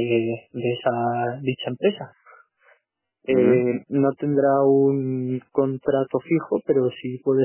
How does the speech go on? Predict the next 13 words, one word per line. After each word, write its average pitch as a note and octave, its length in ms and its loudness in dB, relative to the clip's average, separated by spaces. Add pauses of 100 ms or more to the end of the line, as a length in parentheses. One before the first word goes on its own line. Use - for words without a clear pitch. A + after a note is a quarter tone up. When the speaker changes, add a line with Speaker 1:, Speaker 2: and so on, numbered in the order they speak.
Speaker 1:
ser C3 120 2 (100)
temporal C#3 580 -2 (640)
y C3+ 360 2
dado B2 280 0
de B2+ 160 2
alta C3+ 340 2 (100)
o B2+ 60 4
de A#2+ 120 4
baja. - 380 -4 (960)
Eso D3 200 -4 (120)
sí, F3 180 2
con C3 180 0
unos, D3+ 220 0